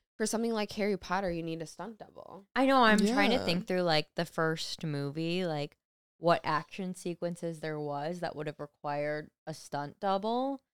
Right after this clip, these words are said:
Speaker 2: I don't know if it was, like, them, like, flying on the broomsticks or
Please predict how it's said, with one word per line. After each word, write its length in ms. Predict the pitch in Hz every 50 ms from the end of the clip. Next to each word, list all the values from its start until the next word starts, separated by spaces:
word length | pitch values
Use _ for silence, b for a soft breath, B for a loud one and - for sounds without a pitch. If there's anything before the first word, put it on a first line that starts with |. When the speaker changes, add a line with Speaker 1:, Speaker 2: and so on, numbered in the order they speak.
| _ _ _ _
Speaker 2:
I 60 | - 151
don't 120 | 160 151
know 80 | 151 156
if 120 | 151 -
it 40 | 156
was, 140 | 156 156 160
like, 180 | 156 156 -
them, 160 | - 156 147
like, 200 | 147 147 143 147 - _ _ _ _
flying 320 | - 165 160 156 151 156 156
on 140 | 156 156
the 60 | 151 147
broomsticks 1300 | - 151 147 151 147 156 170 180 185 180 - - - - 202 196 196 196 202 202 202 196 403 392 -
or 480 | 175 160 156 156 156 151 156 160 170